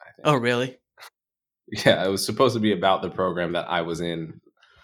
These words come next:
Speaker 2: <laughs>
Speaker 1: or, or based
Speaker 2: Interesting.
Speaker 1: on the program I was in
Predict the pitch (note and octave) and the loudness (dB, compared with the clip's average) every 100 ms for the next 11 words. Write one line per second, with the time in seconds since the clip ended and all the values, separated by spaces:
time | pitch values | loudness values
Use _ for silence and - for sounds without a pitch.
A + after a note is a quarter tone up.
0 | _ _ - - _ - - F#2+ F#2+ G#2 | _ _ -14 -14 _ -16 -4 -2 0 0
1 | - G#2 G#2 G2+ F2+ E2+ F#2+ F2+ E2+ E2+ | 2 2 2 0 0 -2 -4 -4 -4 -10
2 | F2 E2+ E2 D#2+ D#2 D#2+ | -6 -4 -4 -6 -8 -8